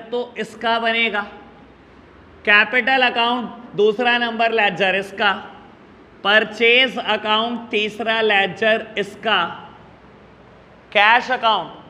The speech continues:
सर एक अकाउंट का एक ही लेजर बनेगा, कैश का लेजर already बन चुका है तो यहाँ कुछ नहीं होगा। बैंक अकाउंट चौथा लेजर इसका,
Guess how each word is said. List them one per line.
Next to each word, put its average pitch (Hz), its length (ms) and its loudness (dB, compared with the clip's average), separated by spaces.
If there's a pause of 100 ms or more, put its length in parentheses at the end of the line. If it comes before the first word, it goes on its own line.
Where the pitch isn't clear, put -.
(540)
सर 226 320 2 (320)
एक 233 260 4
अकाउंट 196 420 2
का 233 500 2
एक 196 220 -2
ही 208 80 -4
लेजर 175 380 -2
बनेगा, 165 340 -8 (1160)
कैश 214 260 6
का 240 180 2
लेजर 214 480 0
already 196 460 0
बन 175 160 -4
चुका 165 260 -6
है 131 160 -6 (120)
तो 185 80 -6
यहाँ 190 220 0
कुछ 185 220 -14
नहीं 175 160 -10
होगा। - 240 -14 (680)
बैंक 240 360 4
अकाउंट - 1120 0
चौथा 214 440 0
लेजर 226 480 2
इसका, 208 480 -2